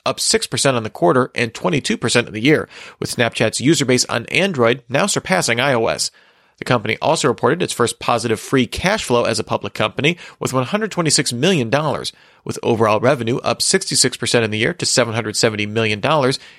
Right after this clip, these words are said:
beating analyst expectations. Security researchers at Germany's Technik Universität Darmstadt discovered a security flaw in Apple's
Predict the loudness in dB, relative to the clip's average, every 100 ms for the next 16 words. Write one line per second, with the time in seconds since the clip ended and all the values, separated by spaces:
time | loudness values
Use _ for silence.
0 | 0 2 4 2 -4 -4 -2 -2 0 -2
1 | 0 -2 -2 -8 -10 -12 _ _ _ _
2 | _ _ _ _ _ _ _ _ _ _
3 | -20 -20 -8 -6 0 2 2 4 4 4
4 | 2 2 0 2 0 2 0 -2 -2 -4
5 | -4 -4 0 0 -2 -2 0 0 0 2
6 | 0 0 -4 -4 -2 0 2 0 -2 -12
7 | -4 0 2 0 -2 -2 0 0 0 -2
8 | 2 2 2 -4 -4 -2 -2 -6